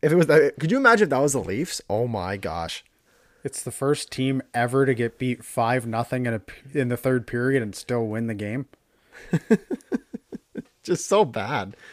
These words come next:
Speaker 1: The whole thing was a disaster. And, like, we have a listener who's a Pens fan, so, and is always pumping their tires, but man, like, there'll be a huge sweat on that one. But, um, Cam, so what is the, what do you think the key right now? I know that you've said that the Habs need to get their scoring going.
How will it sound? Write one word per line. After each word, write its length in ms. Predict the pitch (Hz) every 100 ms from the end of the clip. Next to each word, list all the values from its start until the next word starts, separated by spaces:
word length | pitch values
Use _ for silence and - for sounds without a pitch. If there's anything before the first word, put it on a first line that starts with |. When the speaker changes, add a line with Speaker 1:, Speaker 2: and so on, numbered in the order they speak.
| - - - _
Speaker 1:
The 120 | 143
whole 160 | 160 196
thing 240 | 147 139
was 160 | 131 117
a 60 |
disaster. 640 | 110 104 98 117 139 92 87
And, 100 | 90
like, 160 | 95
we 140 | 101 110
have 80 | 117
a 60 |
listener 380 | 101 104 - 98
who's 200 | 92 92
a 60 | 87
Pens 320 | 90 107 -
fan, 260 | 73 76
so, 340 | 76 90 78 - _ _ _ _ _
and 160 | - 104
is 100 | 101
always 220 | 107 110
pumping 360 | - 120 107 98
their 100 | 92
tires, 400 | - 101 107 92
but 140 | 90
man, 220 | 92 101
like, 220 | 90 87 - _ - _ _ -
there'll 120 | 107
be 120 | 104
a 40 | 98
huge 500 | - 120 147 139 -
sweat 460 | - 120 110 92 _ _ _ _ _ _ _ - -
on 160 | 110
that 240 | 110 110 101
one. 200 | 95 85
But, 220 | 87 85 - - - - - -
um, 240 | 113 104
Cam, 300 | 104 131 120
so 140 | 110 123
what 220 | 120 139
is 220 | 151 131
the, 340 | 120 117 107 101
what 200 | - 120
do 80 | 135
you 80 | 135
think 220 | 123 -
the 100 | 104
key 340 | - 113 110
right 220 | 110 113
now? 160 | 98 95
I 80 | 95
know 160 | 104
that 140 | 110 101
you've 180 | 101 -
said 300 | 107 104 107
that 180 | 95
the 80 | 95
Habs 320 | 98 98 95
need 120 | 101 95
to 60 |
get 140 | 90 -
their 160 | 90
scoring 420 | - 101 98 95
going. 360 | 98 101 101